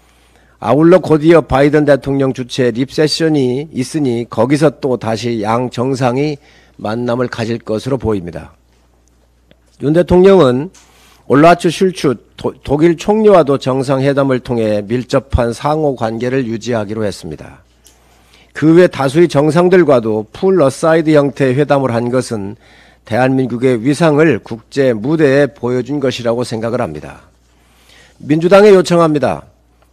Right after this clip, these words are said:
대통령이 해외 나가 국가를 위해 열심히 뛰는 동안 정쟁을 자제해 주시기 바랍니다. 외교 문제에 여야가 있을 수 없습니다. 상대국에서 아무런 문제 제기를 하지 않는데 야당이 생트집을 잡는 것은 지극히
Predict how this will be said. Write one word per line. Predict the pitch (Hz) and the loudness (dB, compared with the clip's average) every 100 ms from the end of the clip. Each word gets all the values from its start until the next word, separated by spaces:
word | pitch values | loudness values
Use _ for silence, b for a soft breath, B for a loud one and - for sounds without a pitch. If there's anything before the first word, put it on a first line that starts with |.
| _ | _
대통령이 | 120 131 156 165 165 | -6 -2 0 2 4
해외 | 151 185 190 175 | 4 4 6 4
나가 | 143 123 117 104 | 2 0 -2 -2
국가를 | - 120 147 147 143 | -6 0 2 4 4
위해 | 143 | 4
열심히 | 135 139 160 165 | 2 0 0 0
뛰는 | 156 214 254 214 | 0 -4 0 2
동안 | 151 117 113 123 87 | 2 0 0 -2 -6
정쟁을 | - 104 120 123 120 113 | -8 -8 -4 -4 -4 -6
자제해 | - 98 113 120 127 | -10 -10 -4 -2 -2
주시기 | 123 135 151 | -4 -6 -4
바랍니다. | 123 92 78 71 - _ b b b b b b - | -2 -4 -8 -14 -18 _ b b b b b b -6
외교 | 107 127 131 170 | 0 2 4 4
문제에 | 180 160 143 147 127 | 4 4 4 4 2
여야가 | 117 120 123 117 | 0 0 0 -2
있을 | 107 117 104 | -4 -6 -6
수 | 127 | -6
없습니다. | 104 - 90 - 151 - _ _ _ _ _ _ _ | -6 -8 -10 -10 -16 -20 _ _ _ _ _ _ _
상대국에서 | - - 170 175 190 185 185 165 | -20 -6 -2 2 4 4 4 4
아무런 | 151 147 160 180 | 4 4 4 2
문제 | 156 160 175 | 2 2 2
제기를 | - 139 147 139 | 2 0 2 0
하지 | 123 127 | 0 0
않는데 | 123 131 131 107 92 101 | 0 -2 -2 -2 -4 -4
야당이 | 98 113 120 120 120 | -6 -4 -4 -4 -6
생트집을 | 143 147 - 151 160 165 | -8 -10 -8 -4 -2 -2
잡는 | 143 131 139 156 | -2 -2 -2 0
것은 | 135 135 120 | -2 -4 -8
지극히 | - 120 131 - 160 120 | -8 -8 -8 -2 0 0